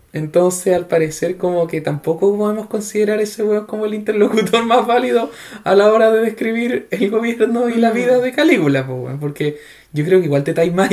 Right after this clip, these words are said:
Speaker 1: con esa weá, po,
Speaker 2: O
Speaker 1: weón.
Speaker 2: sea, como que yo me ofendería un poco.
Speaker 1: Ujú.
Speaker 2: Así como un weón, ¿te imagináis? Te das vuelta y te encontrás con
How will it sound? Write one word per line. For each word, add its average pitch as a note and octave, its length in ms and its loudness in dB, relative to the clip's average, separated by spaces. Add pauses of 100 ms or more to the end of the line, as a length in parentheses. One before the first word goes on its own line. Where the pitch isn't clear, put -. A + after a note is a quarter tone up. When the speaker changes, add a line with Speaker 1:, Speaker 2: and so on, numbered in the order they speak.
Speaker 1:
con G3+ 160 2
esa G#3 240 2
weá, G#3 340 0
po, C#3 80 -6
Speaker 2:
O - 20 -6
Speaker 1:
weón. G3+ 240 -6
Speaker 2:
sea, A#3 240 -6
como C4 240 -8
que F4 100 -10
yo G4 80 -6
me B4+ 800 -8
ofendería C#4+ 560 -4 (180)
un A#3 140 -4
poco. G3+ 280 -6
Speaker 1:
Ujú. B2+ 300 -10
Speaker 2:
Así G#3 220 -12
como A3+ 460 -2 (200)
un G#3+ 180 -4
weón, G#3+ 240 0
¿te - 100 -10
imagináis? A3+ 500 -2
Te G#3+ 80 -6
das G#3+ 140 -2
vuelta A3+ 260 -8
y - 20 -8
te A#3+ 120 -8
encontrás G#3 360 -12
con A3 120 -8